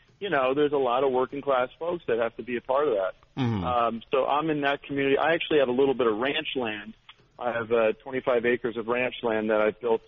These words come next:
Speaker 1: a homestead on, built a little, uh, cabin, little, uh, sort of a home kit that I put together, and that's where I'm living. And it's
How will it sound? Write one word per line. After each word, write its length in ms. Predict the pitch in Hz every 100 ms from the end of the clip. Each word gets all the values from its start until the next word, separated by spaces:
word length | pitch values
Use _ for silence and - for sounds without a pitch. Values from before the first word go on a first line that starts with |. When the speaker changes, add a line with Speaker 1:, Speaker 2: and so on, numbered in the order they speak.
| -
Speaker 1:
a 80 | 110
homestead 440 | 127 139 - 104
on, 300 | 98 98 107
built 140 | 107 104
a 20 |
little, 320 | 107 101 101 - _ _ _ -
uh, 240 | 107 101 -
cabin, 460 | 123 117 113 107 110
little, 260 | 107 101 95 _ _ _ _ - - -
uh, 640 | - - - - - 60 62 - _ - 117 -
sort 160 | 123 104
of 60 |
a 160 | 107 107 _ _ -
home 360 | - 139 127 120
kit 200 | - 120
that 100 | 123
I 80 | 113 -
put 160 | 131
together, 320 | 117 117 113
and 200 | 113 117
that's 200 | 127 131
where 120 | - 123
I'm 160 | 113
living. 420 | 127 131 117 113 113 - - -
And 260 | 139 151 151
it's 220 | 165 175